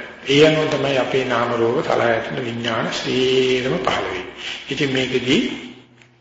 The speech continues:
මේ බණ කියන පිරිසට කියන්න පුළුවන් කුසලයක් කරන්නත් ඔය ටික සේරම පහළ වෙනවා. අන්තිමට දුක් පිණිස හිටිනවා.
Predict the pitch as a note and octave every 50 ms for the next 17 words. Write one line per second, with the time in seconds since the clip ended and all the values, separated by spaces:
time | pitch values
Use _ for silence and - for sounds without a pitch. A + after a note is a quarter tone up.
0 | _ _ _ - - - - - B2 C#3 D3 D3 C3+ B2 B2 A#2 A#2 A#2+ - -
1 | B2+ A#2+ A#2 A#2 - B2 A#2 - - - A#2+ - - A2+ G#2+ G#2+ G#2+ - A2 A2+
2 | B2+ D#3+ - - - C3+ B2+ C#3 B2+ B2 B2 A#2+ - - - C3 B2 A#2+ A#2+ A#2+
3 | C#3 C#3+ - - C#3 C3 C3+ C3 - - - C#3+ C3 - A#2 A2+ A#2+ B2 C3 C#3+
4 | C#3+ F3 F#3+ F#3 - C3 B2+ A#2+ A2+ A2+ A2+ A2 C3+ E3 D3 B2+ A#2+ - - C3
5 | C3+ C#3 B2+ B2+ A#2+ B2 - - A#2+ A2+ A2 - C#3+ B2 - - - - - -
6 | -